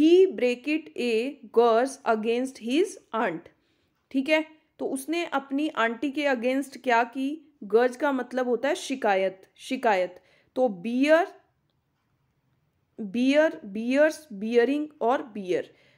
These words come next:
तो यहाँ पे आपका जो है, यहाँ पे ही आपका सिंगुलर है,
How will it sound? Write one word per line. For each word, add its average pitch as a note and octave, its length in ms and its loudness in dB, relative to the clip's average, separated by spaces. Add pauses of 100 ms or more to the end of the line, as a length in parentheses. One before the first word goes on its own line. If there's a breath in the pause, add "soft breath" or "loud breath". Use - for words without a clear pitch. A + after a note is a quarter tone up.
(160 soft breath)
तो D4+ 160 0
यहाँ A3 640 -2
पे F#4+ 100 2
आपका A3 640 -2 (1000)
जो B3+ 300 -2
है, A#3 340 2 (360 loud breath)
यहाँ A#3+ 420 2
पे D#4+ 140 0
ही D#4 360 -2
आपका C#4+ 480 -2
सिंगुलर C#4 840 2
है, D#3+ 160 -4